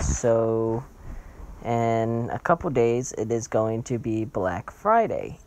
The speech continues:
and I have no idea what to get. Um, I don't know what to get for the baby,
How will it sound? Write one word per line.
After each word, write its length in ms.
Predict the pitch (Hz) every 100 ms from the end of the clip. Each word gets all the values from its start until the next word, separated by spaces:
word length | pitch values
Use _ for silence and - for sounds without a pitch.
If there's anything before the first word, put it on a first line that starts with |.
| -
and 680 | 101 107 104 110 110 107 107 - - - - - - - - - -
I 200 | - 131
have 280 | 156 151 120
no 220 | 123 120
idea 340 | 120 117 113 110
what 280 | 107 101 -
to 80 |
get. 260 | 117 92 - - - - - - - 151 147 - - - - -
Um, 560 | 78 85 69 57 50 50
I 100 | 107
don't 160 | 110 107
know 140 | 110
what 340 | 104 107 113 -
to 80 | 113
get 200 | 107 -
for 80 | 117
the 100 | 101
baby, 760 | 101 123 139 139 143 139 139